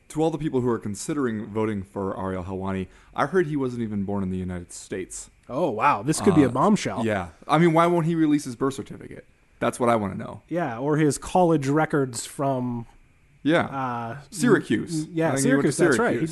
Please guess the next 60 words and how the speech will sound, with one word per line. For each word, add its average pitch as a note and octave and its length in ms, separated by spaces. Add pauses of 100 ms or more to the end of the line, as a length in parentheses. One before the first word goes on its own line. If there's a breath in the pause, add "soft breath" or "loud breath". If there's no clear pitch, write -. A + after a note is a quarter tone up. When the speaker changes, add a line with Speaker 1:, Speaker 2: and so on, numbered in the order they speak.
Speaker 2:
did - 20
go C3 100
to G#2 80
Syracuse. G#2+ 460
Speaker 1:
Yeah, A#2 240
why B2 160
won't C#3 180
he C#3+ 80
release C3+ 300
his B2+ 100
college A#2 320
records? B2+ 320
I'm B2+ 160
just D3 160
saying, D3+ 300
you A2 80
know, A2 120
there B2+ 220
are, B2+ 80
there A#2+ 180
are A2+ 40
questions C3 400
that A2 100
need G#2 160
to G2+ 60
be G2 120
asked. - 320 (440 soft breath)
Uh, A2+ 460 (520)
do C#3 100
I C#3+ 80
think D#3+ 200
I D3+ 80
can C#3+ 160
beat C#3+ 180
Helwani, C3 680
who B2+ 180
has, A#2 400 (100)
I A#2+ 40
think, A#2+ 200
literally D#3 500
ten C3+ 300
times A#2+ 320
as F#2+ 140
many F#2+ 160
Twitter A2 260
followers G2+ 400
as F#2 100
I F#2+ 140
do, F#2+ 300 (340 soft breath)
um, F#2+ 220
that F#2+ 100
he G#2 100
can G2 120
command G2 260
to F#2+ 60
do F#2+ 80
his F#2 120
bidding? G2+ 440
No. G#2 460
However, C3+ 460